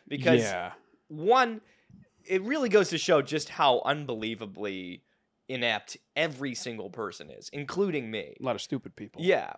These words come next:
Speaker 1: 'cause i-, they have big T V screens telling you exactly what to do. It's like three steps,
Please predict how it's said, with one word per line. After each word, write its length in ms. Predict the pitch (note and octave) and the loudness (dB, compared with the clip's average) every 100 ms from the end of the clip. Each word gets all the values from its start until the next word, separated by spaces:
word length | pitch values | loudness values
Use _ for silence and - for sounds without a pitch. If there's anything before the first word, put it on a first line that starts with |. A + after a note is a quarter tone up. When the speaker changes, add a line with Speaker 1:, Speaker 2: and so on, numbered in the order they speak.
| - - | -16 2
Speaker 1:
'cause 260 | A3 F3 | 2 2
i-, 220 | G3+ - E3 | -2 -6 2
they 160 | G3 G#3 | 4 6
have 520 | G#3 E3 E3 D3+ - | 6 4 -8 -16 -4
big 560 | D4 D4 D4 C#4+ G#3+ | 0 2 2 0 -4
T 220 | A#3 A3+ G3 | -4 -4 -4
V 180 | G3 | -4
screens 400 | F#3+ - D#3+ C#3 | -4 -4 -4 -2
telling 240 | C3+ D#3+ D#3 | -2 -2 -2
you 100 | C#3+ | -4
exactly 640 | C#3 C3+ C3 E3+ G3 G3 | -4 -4 6 8 8 4
what 200 | F#3 E3+ | 0 -2
to 60 | C3+ | -2
do. 180 | B2 G#2 | -4 -4
It's 160 | B2+ | -4
like 140 | C#3 - | -6 -6
three 400 | - D3 F#3 G3+ | -12 -8 -6 -8
steps, 500 | - D3+ A#2+ - | -4 0 0 0